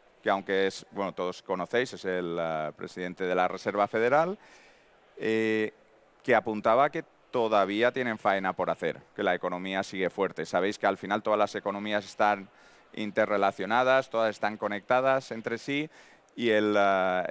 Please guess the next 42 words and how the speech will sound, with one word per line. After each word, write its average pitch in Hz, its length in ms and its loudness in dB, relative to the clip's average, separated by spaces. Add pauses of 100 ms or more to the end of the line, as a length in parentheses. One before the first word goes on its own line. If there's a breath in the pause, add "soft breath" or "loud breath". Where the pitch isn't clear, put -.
(100)
y 107 120 -6
lo 101 120 -2
que 104 100 -2
haga 104 200 2
la 101 120 4
Fed, 117 320 -2 (240)
pues, 98 220 -4
nos 95 240 -4
afecta 90 440 0
también 87 320 -4
aquí 85 220 -4
en 85 80 -4
Europa 85 400 -2
directamente. 80 680 -6 (1000)
Esta 139 180 2
es 170 80 0
un 160 120 -4
poco 170 380 2 (300 loud breath)
para 113 200 4
que 117 100 0
veáis 120 280 4
cómo 135 240 0
ha 131 60 4
cambiado 120 480 2
la 123 120 4
evolución. 113 500 0
Estos 127 260 -4
son, 151 280 -2 (500 soft breath)
eh, 113 580 4
los 110 320 0
tip-, 135 200 -6
los 104 220 -2
dos 123 200 -2
gráficos 127 520 0
que 117 120 0
veis 117 180 -2
aquí. 139 400 -2 (200)
Uno 135 240 -2
está, 120 760 4 (380)
es 110 160 0
de 113 100 2
enero, 151 460 -2